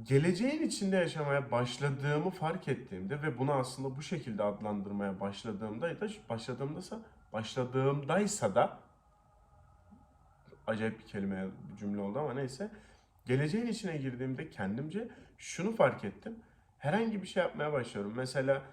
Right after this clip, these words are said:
geçmişte çok kez kitap okumaya başlayıp bitireme-, bitirmeden kenara bıraktığım, işte "Aman işte bak param boşa gitti."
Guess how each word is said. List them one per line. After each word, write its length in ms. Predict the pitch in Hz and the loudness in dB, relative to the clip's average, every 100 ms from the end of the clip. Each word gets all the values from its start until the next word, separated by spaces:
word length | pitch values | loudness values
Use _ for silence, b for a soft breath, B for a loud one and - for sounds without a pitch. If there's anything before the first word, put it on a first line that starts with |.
| B B - | B B -4
geçmişte 440 | 139 143 151 180 | -4 -4 -6 -6
çok 260 | - 185 - | -4 -6 -4
kez 360 | 156 156 - | -6 -6 -10
kitap 320 | - - 160 143 | -12 -2 -2 -2
okumaya 480 | 135 131 120 120 | -4 -2 0 2
başlayıp 500 | 120 110 - 139 156 | 0 0 -4 -10 -8
bitireme-, 540 | 131 - 147 127 104 - | -10 -2 0 0 -2 -6
bitirmeden 560 | 135 123 120 104 139 | -6 -4 -2 -2 -4
kenara 380 | 139 117 113 123 | -4 -4 -2 -2
bıraktığım, 520 | 107 92 - 95 107 | -2 -4 -6 -8 -6
işte 300 | 113 - 113 | -6 -6 -4
"Aman 300 | 104 107 104 | -2 -2 -6
işte 240 | 101 - 101 | -10 -8 -8
bak 200 | 104 - | -8 -6
param 280 | 98 104 101 | -4 -4 -4
boşa 220 | 101 101 | -6 -8
gitti." 300 | 95 - | -10 -14